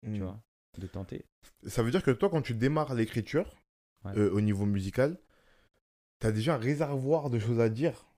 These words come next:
Speaker 1: en réalité. Vu que tout ça, c'est, c'est inhérent à ta vie, à ta vision de la vie.
Speaker 2: Ouais. Sans le savoir, en fait.
Speaker 1: Sans le savoir.
Speaker 2: Sans le savoir.
Speaker 1: Mais du coup, c'est facile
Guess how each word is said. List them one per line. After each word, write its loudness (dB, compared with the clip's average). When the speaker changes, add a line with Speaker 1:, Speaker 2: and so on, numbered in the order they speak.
Speaker 1:
en -4
réalité. -2
Vu -2
que -8
tout -20
ça, 0
c'est, -2
c'est -6
inhérent 0
à -2
ta 0
vie, 0
à 2
ta 0
vision -4
de -2
la 2
vie. -4
Speaker 2:
Ouais. -4
Sans 2
le 4
savoir, 0
en -4
fait. -8
Speaker 1:
Sans 0
le 2
savoir. 0
Speaker 2:
Sans 0
le 0
savoir. -8
Speaker 1:
Mais 2
du 0
coup, -2
c'est 0
facile 0